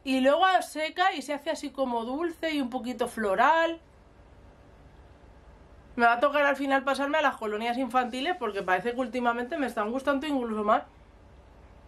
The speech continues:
que la de mayor. No se huele muy fresquita, muy agradable para los nenes para ir al cole. Le pones un poquito así en la ropita y van. Y,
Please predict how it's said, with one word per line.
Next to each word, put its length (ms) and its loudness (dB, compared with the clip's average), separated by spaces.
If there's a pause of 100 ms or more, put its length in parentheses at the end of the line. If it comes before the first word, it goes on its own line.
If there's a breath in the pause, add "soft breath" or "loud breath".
(220)
que 120 4
la 140 4
de 80 2
mayor. 300 2
No 80 2
se 100 0
huele 240 2
muy 300 -2
fresquita, 600 0
muy 200 -4
agradable 540 2
para 280 -2
los 160 -4
nenes 260 -6
para 160 -2
ir 60 -2
al 140 -2
cole. 240 -4
Le 80 -4
pones 240 -6
un 80 -4
poquito 300 -4
así 160 -2
en 80 2
la 100 2
ropita 640 0
y 200 -4
van. 520 2
Y, 480 -8